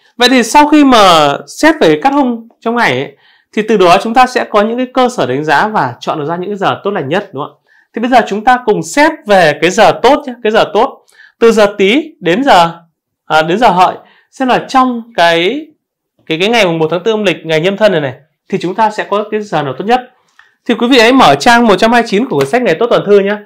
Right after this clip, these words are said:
À, quý vị có thể tham khảo thêm cái quyển sách Ngày Tốt Toàn Thư bằng cách liên hệ trực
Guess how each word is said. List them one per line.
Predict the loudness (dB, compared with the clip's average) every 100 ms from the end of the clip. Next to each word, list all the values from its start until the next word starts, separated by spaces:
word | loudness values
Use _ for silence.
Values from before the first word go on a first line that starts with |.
| _ _ _
À, | -2 0
quý | 0
vị | 0
có | 0
thể | 0
tham | 2 0
khảo | 2 0 2
thêm | -2
cái | 0
quyển | -2
sách | -2 -2
Ngày | -2
Tốt | -2
Toàn | -4 -4
Thư | -6 -4
bằng | -4
cách | -4 -4
liên | -2
hệ | -4 -4
trực | -8